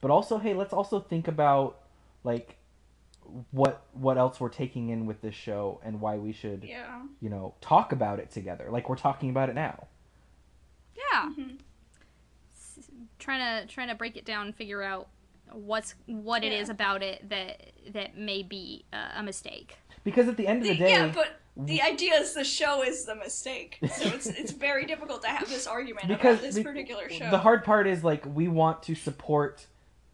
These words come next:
Speaker 1: um, people that are not supported by, I don't know how to word this. Um,
Speaker 2: No, I know what you're
Speaker 1: we
Speaker 2: getting
Speaker 1: wanna make
Speaker 2: at.
Speaker 1: ourselves happy, but we also don't wanna make other people's lives hell.
Speaker 2: Yeah.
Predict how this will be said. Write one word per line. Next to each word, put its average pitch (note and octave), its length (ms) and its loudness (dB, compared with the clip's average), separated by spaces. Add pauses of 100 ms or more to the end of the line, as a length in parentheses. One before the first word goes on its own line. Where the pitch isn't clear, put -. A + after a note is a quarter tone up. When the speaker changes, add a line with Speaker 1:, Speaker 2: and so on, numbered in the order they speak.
(720)
Speaker 1:
um, A2+ 400 -2 (1080)
people E3+ 400 -2
that C3 480 2 (1000)
are A#2+ 120 0
not B2 280 4
supported A2 380 -4
by, G#2 400 -4 (800)
I D3 120 4
don't C3+ 100 2
know A2+ 60 -2
how A2+ 80 -6
to G#2+ 80 -6
word G2+ 180 -10
this. A2+ 160 -16 (320)
Um, D3+ 300 4 (680)
Speaker 2:
No, D#4 80 2
I D#4 220 4
know G4 140 0
what F4 160 0
you're A#3+ 140 -6
Speaker 1:
we A3 120 8
Speaker 2:
getting A3+ 80 10
Speaker 1:
wanna C4+ 140 12
make B3 160 10
Speaker 2:
at. A3+ 40 10
Speaker 1:
ourselves G#3+ 320 6
happy, F#3 380 6
but E3 160 4
we D#3 100 6
also D#3+ 220 4
don't D3 160 4
wanna C3+ 200 4
make B2 240 0
other A#2+ 160 2
people's A2+ 340 -4
lives G2+ 480 -4
hell. - 260 -8 (1040)
Speaker 2:
Yeah. B3 360 -4